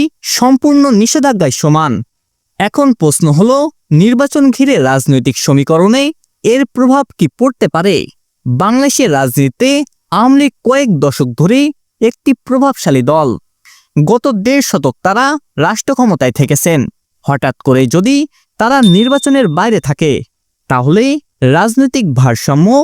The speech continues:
অনেকটাই বদলে যাবে। বিএনপি, জামাত,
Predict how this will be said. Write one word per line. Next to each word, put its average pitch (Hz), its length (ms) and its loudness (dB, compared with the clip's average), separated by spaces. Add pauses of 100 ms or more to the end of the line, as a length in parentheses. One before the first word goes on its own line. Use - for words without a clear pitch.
(460)
অনেকটাই 247 500 0
বদলে 214 380 0
যাবে। 143 300 0 (720)
বিএনপি, 127 640 0 (360)
জামাত, 139 460 -2